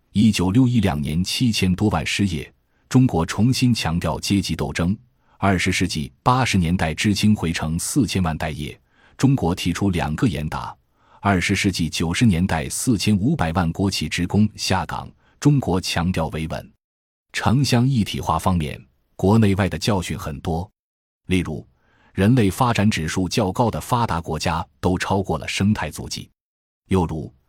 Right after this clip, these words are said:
全球人口超千万的大城市都是污染非常严重的地方。中国现在的发展状况跟大多数发展中国家是一致的，就是大量进口垃圾，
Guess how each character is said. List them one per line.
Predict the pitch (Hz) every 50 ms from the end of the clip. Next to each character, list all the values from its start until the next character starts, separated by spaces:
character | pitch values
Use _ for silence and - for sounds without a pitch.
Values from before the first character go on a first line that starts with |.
| _ _ _ _ -
全 | - - - 113 127 120
球 | - 104 107
人 | 98 95 113 117
口 | 110 - - 78 78
超 | - - 92 95 92
千 | - - 127 131 131
万 | 113 101 90
的 | 82
大 | - - 117 92 82
城 | - - 85 90
市 | 95 - - 80 76 - -
都 | - 90 92
是 | - - 82
污 | 82 104 156 165 123
染 | - 80 71 69 67
非 | - - 98 98
常 | 95 - 90 87
严 | 90 78 80 87 101
重 | - 110 87
的 | 76 -
地 | - 71 -
方。 | - - - - _ _ _ _ _ _ _ _ _ _ _ _
中 | - 127 131 131
国 | 110 98 92 90
现 | - - 139 117 92
在 | 92 - 92
的 | 85 73
发 | - - - 110 101
展 | - - 64
状 | - - 82 73 -
况 | - 76 - 69 - _ _ -
跟 | - 95 95 98
大 | - 135 98 80 80
多 | - 98 92
数 | 90 - - 78 65 62
发 | - - 101 104 95
展 | - - -
中 | - - 101 113
国 | 107 - 80 78
家 | - 90 90 95
是 | - - -
一 | - 69 76 78
致 | - - 82 76
的， | - - - - _ _ _ _ _ _ _ _ _ _ _ _
就 | - 104 101
是 | 92 - 98 90
大 | - - 151 120 107
量 | 117 117 95 92
进 | 85 - 147 117 95
口 | - - 65
垃 | 80 92 90 85
圾， | - - 107 226